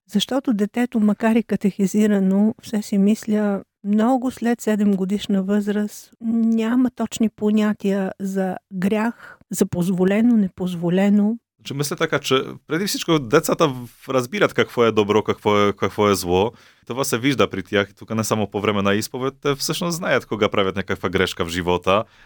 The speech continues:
Speaker 2: Може понякога не искат да я признаят, нали, пред родителите, например, че съм направила някаква там белия в стаята и нещо. Но като цяло те, те го осъзнават. И тук, мисля, зависи от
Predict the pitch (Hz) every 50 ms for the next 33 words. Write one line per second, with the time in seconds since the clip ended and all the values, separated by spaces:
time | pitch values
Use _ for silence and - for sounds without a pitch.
0 | _ _ - 107 104 110 - - 117 117 110 120 117 117 117 113 - 110 98 107
1 | 104 101 - 143 143 185 170 110 101 95 90 - 92 90 90 90 98 110 123 123
2 | - - - - - 101 92 98 95 90 95 - - 92 92 87 - 90 87 82
3 | - - 90 90 82 - - 85 - 95 87 85 85 82 92 90 87 85 85 82
4 | 85 85 - - - 90 85 - - 85 85 82 80 87 85 85 85 82 - -
5 | - - - - - 90 85 85 82 - 87 87 87 85 87 85 85 - - 135
6 | 139 139 _ - - - - _ - - - - - 135 113 - - 107 120 131
7 | 143 143 - 123 123 127 131 131 131 127 123 - 127 117 123 123 123 113 - 123
8 | 110 101 107 95 90 85 85 87 85 - - _ - - - - 135 - 151 143
9 | 147 143 - 147 139 143 139 131 123 135 123 123 143 139 - - 131 113 110 113
10 | 123 123